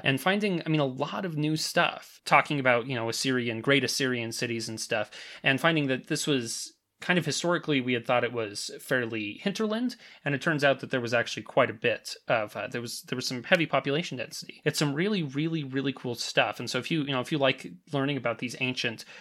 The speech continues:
societies in the, in the near, the Middle East, and what kind of, they talk about this being one of the most, uh, site-rich, uh, s-, locations in, in the Middle East, which is saying something, 'cause gosh, it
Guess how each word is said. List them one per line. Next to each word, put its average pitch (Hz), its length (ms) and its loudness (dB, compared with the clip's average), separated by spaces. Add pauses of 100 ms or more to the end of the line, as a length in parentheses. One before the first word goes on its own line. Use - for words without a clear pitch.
(120)
societies 117 800 0
in 117 220 -4
the, 113 220 -2
in 123 80 -4
the 110 100 -4
near, 113 400 -2
the 113 320 -4 (140)
Middle 135 340 0
East, 151 380 -4
and 113 160 -4 (120)
what 123 140 0
kind 117 280 -6
of, 110 120 -6 (240)
they 180 140 0
talk 147 240 2
about 131 220 4
this 135 140 -2
being 123 200 -2
one 120 100 -4
of 113 120 -6
the 120 60 -4
most, 117 540 -2 (140)
uh, - 80 -6 (480)
site-rich, - 1080 -2 (420)
uh, 127 100 0
s-, - 240 -6 (440)
locations 127 800 0
in, 131 220 0
in 196 240 4
the 135 60 2
Middle 104 240 -6
East, - 240 -8
which 135 140 0
is 120 220 -4
saying 147 300 2
something, 107 340 -4
'cause 110 180 -8
gosh, 127 300 0
it - 80 -14